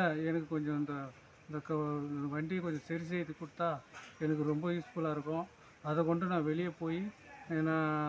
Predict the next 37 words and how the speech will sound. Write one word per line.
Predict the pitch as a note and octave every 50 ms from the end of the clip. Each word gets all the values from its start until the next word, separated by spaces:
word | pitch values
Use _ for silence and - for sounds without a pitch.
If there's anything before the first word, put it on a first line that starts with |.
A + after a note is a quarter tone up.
| D3 D3 D3
வந்தேன்னா | D3 D3+ D#3 E3 E3 E3+ E3+
எனக்கு | E3 D#3+ D#3 D#3 D3
மனம் | D3 D3 D3+ E3+ D#3+ D#3
கொஞ்சம் | D#3 C#3+ D3 C#3+ C#3+
நிம்மதியா | D3 D3 D#3 D#3 D#3 D3+
இருக்கும். | D3+ D3+ C#3+ D3+ D#3+ E3+ - - - - - - - - -
எனக்கு | E3 D3+ D3+ D#3 D#3 D#3+
வந்து | D#3+ D#3+ E3 F#3 F3+ E3+
வயசான | D#3+ E3 D#3+ - F3+ F3 E3 E3
அம்மா | D3+ D3+ D#3 D#3+ E3 E3+
ஒண்டி | D#3+ D3+ C#3+ D#3 D3
தான் | D3+ D#3+ D#3
இருக்காங்க, | D3 - C#3+ C#3 C3+ C#3+
வேற | D3+ D3 C#3+ C#3+ C#3
யாரும் | C#3+ C#3+ C#3+ D3 D3+ C#3
இல்ல. | C3 B2+ C3+ D3 E3 - - - - - - - - - -
நாங்க | D#3+ D3+ D#3 D#3+ D#3+
தான் | D#3 F3 F3 F3 E3
எ-, | D#3+ D#3 D#3 D#3+ F3+ E3
அந்த | D3+ C#3+ C#3+ D#3
என்னோட | D#3 D#3 D#3+ D#3+ E3 E3+ D#3+ E3
இதுவை | D#3 E3+ E3+ E3+
நானே | E3 D#3+ D#3 D#3+
தான் | D#3+ - E3+ E3 -
பார்த்துக்கணும். | F3 D#3+ D#3 - D3 C#3+ C3+ C#3+ D#3 E3+ - - - - - - - -
அவங்களாலையும் | D#3+ D#3 E3 F3 F3 F3 F3 F3+ D#3+ -
பார்த்துக்க | E3+ E3 - E3 D#3 D3+
முடியாது, | C#3+ C#3+ C#3+ C#3+ C#3 D3+ D3+ E3+ E3 - - - - - - -
ரொம்ப | D3+ D3+ E3 E3 -
கஷ்டமான | E3+ D#3 - - - F3 E3+ E3+ E3+ E3+ E3+
இதுல | E3 D#3+ D3 D3 D3+ D3
இருக்காங்க. | C#3+ D3 C#3 - - C#3+ C#3 C#3 C#3 D3 E3 F3 - - - - - - - - - -
அதனால | E3 D3+ E3+ F3 F3 F3 F3+ F3+ F3 E3 C#3+ C#3+ - - - - - - - - -
எனக்கு | D#3 D#3 D#3 D#3+ D3 D#3
கொஞ்சம் | D#3+ D3+ D3+ D3
ஹெல்ப் | D3 D3+ D3+ -
பண்ணுங்க. | F#3+ F3+ E3+ D#3 D3 C#3+